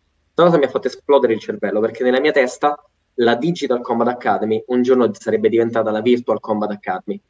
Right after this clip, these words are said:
Non mi sono mai posto il tema, però, che questo avanzamento tecnologico sarebbe potuto arrivare molto prima del previsto. Morale della favola, entro in contatto con Gianluca, con questo professore paraconsulente, persona squisita, lo intervisto, ci entro in contatto e scopro un sacco di cose, tipo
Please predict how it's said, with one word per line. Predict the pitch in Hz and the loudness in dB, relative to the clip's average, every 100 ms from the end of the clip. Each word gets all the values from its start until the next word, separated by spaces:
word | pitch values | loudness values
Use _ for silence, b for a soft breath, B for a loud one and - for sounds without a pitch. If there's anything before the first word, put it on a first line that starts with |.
| _ _ _ _ | _ _ _ _
Non | 113 120 | -2 2
mi | 131 | 4
sono | 156 | 4
mai | 139 135 | 4 4
posto | 131 - | 4 2
il | 139 | 2
tema, | 139 127 | 4 2
però, | 113 113 | 2 0
che | 104 _ _ | -2 _ _
questo | - 117 127 | -6 -4 0
avanzamento | 113 117 127 120 113 | 0 0 -2 -4 -2
tecnologico | 117 113 123 117 113 113 | -4 -2 -2 -2 0 -2
sarebbe | 107 107 104 | -2 -4 -4
potuto | 107 110 | -4 -2
arrivare | 107 107 110 | -2 -2 0
molto | 117 120 | -2 -2
prima | 113 110 | -4 -4
del | 104 - | -6 -8
previsto. | - - _ _ _ _ _ B B B | -14 -20 _ _ _ _ _ B B B
Morale | 120 143 156 | 2 4 6
della | 151 | 4
favola, | 147 123 110 113 113 | 4 4 4 4 2
entro | 123 127 | -2 -2
in | 127 | -4
contatto | 135 147 143 | -4 -4 -4
con | 123 120 | -2 -2
Gianluca, | 117 110 107 | -2 0 -2
con | 107 | -4
questo | 113 - | -6 -6
professore | 110 110 110 139 127 | -4 -6 -2 2 2
paraconsulente, | 113 110 104 101 101 101 - | 0 -2 -2 -4 -8 -8 -10
persona | - 107 131 | -12 -6 -4
squisita, | 123 - 120 117 101 | -4 -2 -2 0 -2
lo | 107 | 0
intervisto, | 127 123 120 107 104 - | 0 2 -2 -2 -4 -4
ci | 107 | 0
entro | 135 139 | 0 2
in | 135 | 2
contatto | 156 175 120 | 2 0 -2
e | |
scopro | - - 170 160 139 | -4 0 2 4 4
un | 127 | 2
sacco | - 135 127 | 0 -2 0
di | 113 | 0
cose, | 113 90 - - | 0 -2 -6 -4
tipo | 156 123 | -2 0